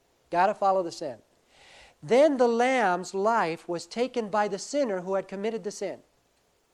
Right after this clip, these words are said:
And then that blood was captured in a bowl, signifying that the sin was transferred from the person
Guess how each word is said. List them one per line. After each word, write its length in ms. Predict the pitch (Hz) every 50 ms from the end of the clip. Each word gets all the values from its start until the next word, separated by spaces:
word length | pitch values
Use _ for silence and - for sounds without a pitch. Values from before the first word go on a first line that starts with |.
| _ _ _ _ _ _ _ _ - - _ _ _ _ _ _ -
And 240 | 190 190 185 160
then 360 | 165 226 240 254 277 262 233 196
that 280 | 220 214 208 170 165
blood 500 | 170 214 226 254 262 233 190 170 175 175
was 220 | 170 170 170 165 -
captured 600 | - - 190 220 226 233 226 - - - 240 226
in 220 | 202 190 190 180 180
a 60 | 170
bowl, 320 | 147 165 196 185 165 147
signifying 880 | - - - - 294 233 262 254 233 - 208 180 165 143 131 123 131 151 160 _ _ _ _ _ _ _ _ _ _ _ _ _ _
that 380 | 147 143 185 180 175 175 - -
the 120 | 180 151 139 143 _ _ _
sin 480 | - - - - - 233 240 254 254 240
was 160 | 202 180 -
transferred 720 | - - 214 214 226 220 - - - 233 233 240 233 233 -
from 140 | - 196 180
the 80 | 175 170
person 640 | - - 220 233 247 240 - - 247 247 247 240